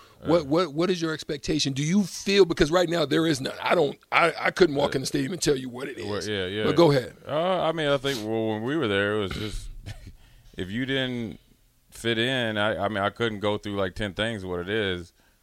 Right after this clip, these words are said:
Speaker 2: but you knew if you, if you were doing it or not. 'Cause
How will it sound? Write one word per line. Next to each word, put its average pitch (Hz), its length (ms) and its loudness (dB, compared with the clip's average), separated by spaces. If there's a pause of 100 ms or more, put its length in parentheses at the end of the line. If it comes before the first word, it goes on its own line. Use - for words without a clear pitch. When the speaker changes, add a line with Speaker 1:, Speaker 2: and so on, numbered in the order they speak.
(880)
Speaker 2:
but 95 220 -4
you 101 80 -4
knew 104 320 0
if 92 80 -4
you, 95 260 -8
if 82 200 -12
you 95 100 -6
were 92 100 -6
doing 95 280 -6
it 85 60 -8
or 80 140 -12
not. 73 260 -14 (360)
'Cause 90 220 -10